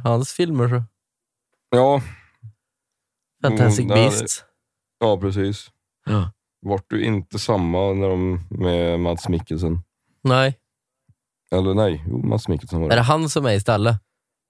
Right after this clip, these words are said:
Speaker 2: Ja, det är det.
Speaker 1: Som är samma karaktär, liksom?
Speaker 2: Samma karaktär, ja.
Speaker 1: Åh, fan. Nej, det kan inte bli
Speaker 2: Eh, alltså,
Speaker 1: samma.
Speaker 2: nej, det har varit inte samma, men på något sätt så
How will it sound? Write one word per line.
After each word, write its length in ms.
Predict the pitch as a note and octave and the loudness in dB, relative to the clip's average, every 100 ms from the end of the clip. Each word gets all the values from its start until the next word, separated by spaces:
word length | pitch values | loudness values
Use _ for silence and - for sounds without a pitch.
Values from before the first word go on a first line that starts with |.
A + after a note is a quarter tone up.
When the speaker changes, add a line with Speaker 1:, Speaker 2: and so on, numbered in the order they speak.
| _ - | _ 0
Speaker 2:
Ja, 260 | G2 F#2+ | 2 2
det 60 | G2 | 0
är 40 | |
det. 60 | F2 | 0
Speaker 1:
Som 140 | A#2 | 2
är 80 | A2 | 2
samma 300 | A#2+ G#2 F#2+ | 2 0 0
karaktär, 420 | G2+ G2 A#2+ A2+ | 0 0 2 0
liksom? 300 | F2+ F2+ A2+ - _ _ - | 0 -4 -12 -16 _ _ -2
Speaker 2:
Samma 260 | A#2 F2+ | 0 0
karaktär, 340 | F2+ F2 F2+ F2 | 0 -2 0 -2
ja. 100 | E2 _ _ | -4 _ _
Speaker 1:
Åh, 140 | - B2+ | -2 -2
fan. 460 | - - - G2 - _ _ _ - | -2 -6 -6 -10 -12 _ _ _ -10
Nej, 100 | - | -4
det 160 | F#2+ | -2
kan 140 | F2 E2 | -2 -4
inte 140 | E2 | -4
bli 100 | - | -4
Speaker 2:
Eh, 60 | A2+ | -2
alltså, 140 | B2 C3 | 0 2
Speaker 1:
samma. 160 | A#2 - _ _ _ _ _ _ _ | 0 -4 _ _ _ _ _ _ _
Speaker 2:
nej, 200 | G#2+ B2 | 0 2
det 60 | C#3 | 2
har 40 | C#3 | 0
varit 160 | C#3+ | -2
inte 140 | D3 C#3 | -6 -4
samma, 400 | C3+ G#2+ G#2+ A2 | -2 -2 -2 -2
men 280 | A2 F#2 - - - C#2+ - A#2 A2+ _ _ _ _ _ _ | -4 -8 -14 -20 -20 -16 -16 -18 -20 _ _ _ _ _ _
på 60 | A2 | -4
något 180 | A#2 - | -4 -2
sätt 240 | A2+ F#2+ | -2 -2
så 480 | - G2 G2 F#2+ | -6 -2 0 0